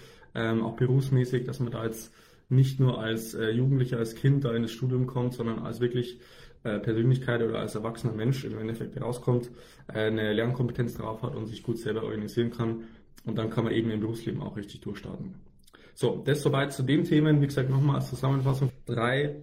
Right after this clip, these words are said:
Dinge, warum das Studium Sinn macht. Meiner Erfahrung nach zumindest eine gewisse Lernkompetenz sich anzueignen. Also wie kann ich mir Wissen schnell und effizient aneignen? Dieses Art, ähm,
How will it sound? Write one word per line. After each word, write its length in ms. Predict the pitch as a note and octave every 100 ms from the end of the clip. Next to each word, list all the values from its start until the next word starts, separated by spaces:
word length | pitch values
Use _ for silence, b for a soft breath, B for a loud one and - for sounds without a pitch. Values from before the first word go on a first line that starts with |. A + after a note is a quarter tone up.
| -
Dinge, 260 | C3+ C#3+
warum 200 | B2+ B2
das 100 | B2
Studium 300 | - A#2+ A2+
Sinn 160 | A#2 D#3
macht. 340 | E3+ D#3+ -
Meiner 200 | A#2+ B2
Erfahrung 260 | C3 C3+ C3
nach 100 | C3
zumindest 420 | C3 B2+ C3 B2+
eine 80 | A#2
gewisse 160 | A2 A2+
Lernkompetenz 640 | B2 C#3+ C#3 C3 C3+ C3
sich 140 | C3
anzueignen. 600 | C3 B2+ B2+ A#2+ B2 A#2
Also 200 | G#2+ G#2
wie 80 | A2+
kann 160 | B2 B2
ich 100 | -
mir 200 | A#2 A2+ B B
Wissen 240 | - B2+ C3
schnell 260 | - A#2+
und 80 | A#2+
effizient 420 | A#2 A2+ - A2
aneignen? 600 | - C#3+ D3+ C3 C3 C3 C3
Dieses 300 | G#2+ G#2+ A2
Art, 280 | G#2+ - A2+
ähm, 340 | A2 A2